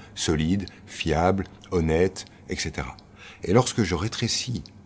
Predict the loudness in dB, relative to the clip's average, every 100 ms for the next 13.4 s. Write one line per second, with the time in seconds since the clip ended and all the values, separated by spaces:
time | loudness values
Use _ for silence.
0 | -10 -8 -6 -4 0 4 4 2 -2 -4
1 | -8 -20 -20 -20 -18 -18 -4 0 2 2
2 | 0 0 2 2 0 0 -2 -4 -4 -4
3 | 0 0 0 0 2 2 2 0 0 0
4 | 2 0 -2 -2 -2 -4 -4 -10 -16 -20
5 | -20 -12 -6 -6 -6 -6 -6 -4 -4 -4
6 | -4 -6 -14 -20 -20 -20 -20 -18 -14 -14
7 | -10 -2 2 4 4 4 0 0 -4 -20
8 | -20 -4 2 2 2 2 2 0 -2 -2
9 | -4 -2 -4 -6 -12 -18 -18 -4 2 4
10 | 2 2 2 2 2 0 -2 -2 0 0
11 | 0 -6 -4 -2 -2 0 0 0 -6 -10
12 | -4 -2 0 0 0 0 2 2 2 0
13 | -2 0 -2